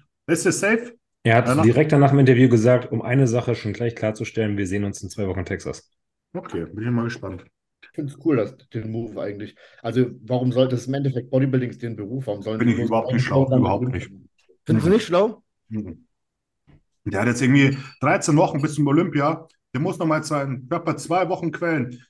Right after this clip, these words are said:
Speaker 1: Der kann jetzt mal kurz vom Gras runtergehen, ein bisschen Rebound machen. Äh, hat die zwei Wochen, die er sich jetzt nimmt,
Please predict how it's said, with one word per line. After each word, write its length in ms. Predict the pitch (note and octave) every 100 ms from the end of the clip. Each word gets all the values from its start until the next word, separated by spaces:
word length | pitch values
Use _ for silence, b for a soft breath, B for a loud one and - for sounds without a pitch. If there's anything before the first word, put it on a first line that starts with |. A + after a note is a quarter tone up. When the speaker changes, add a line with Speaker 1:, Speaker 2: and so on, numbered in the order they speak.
| -
Speaker 1:
Der 120 | A2
kann 160 | C#3 C#3+
jetzt 120 | C#3
mal 180 | B2+ B2
kurz 460 | D#3 D#3+ - - _ _ _
vom 140 | D3+ C#3
Gras 300 | C3+ D3 D3
runtergehen, 420 | D3 C3 C3 C3
ein 40 |
bisschen 240 | C3 C#3+ C3
Rebound 360 | D#3+ D3 C#3
machen. 420 | C3+ B2+ C3 B2+ - _ _ _ -
Äh, 300 | B2 B2+ B2+ A#2+ - -
hat 140 | B2
die 100 | B2+
zwei 200 | E3 E3+
Wochen, 240 | E3 D#3 C3
die 80 |
er 120 | C3+ B2
sich 160 | B2
jetzt 240 | F3 G3 F#3
nimmt, 320 | F#3 E3